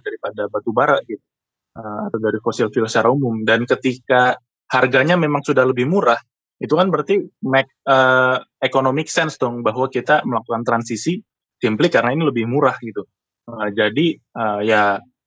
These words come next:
no longer, alasannya no longer karena environment atau alasan lain, tapi simply karena memang lebih murah gitu. Yang kedua, eh, ada juga social, eh, social driven ya. Eh, misalnya, eh,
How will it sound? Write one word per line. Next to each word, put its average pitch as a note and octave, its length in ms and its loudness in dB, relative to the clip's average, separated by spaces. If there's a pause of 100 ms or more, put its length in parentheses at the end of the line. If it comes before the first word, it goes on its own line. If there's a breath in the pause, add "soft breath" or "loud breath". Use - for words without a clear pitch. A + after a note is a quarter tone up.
(140)
no A#2 160 4
longer, A#2 640 4
alasannya A#2 400 2
no D3 160 0
longer A2+ 240 -2
karena A2 480 -2
environment B2 720 -2
atau A2+ 480 -2 (180)
alasan A2 300 -2
lain, C#3 240 0
tapi B2 240 -2
simply C3+ 320 -4
karena C3 240 -2
memang D3+ 320 -4 (380)
lebih A#2 180 2
murah D3 320 4
gitu. G#2 160 -6 (640)
Yang B2+ 240 -2
kedua, C#3+ 320 2 (340)
eh, C3+ 540 4 (480)
ada B2+ 240 4
juga B2 320 2
social, A#2+ 800 0
eh, B2 320 0
social B2 560 2
driven C3+ 400 2
ya. A#2 160 -4
Eh, A2+ 560 -4
misalnya, A#2 560 0 (640)
eh, A2+ 800 2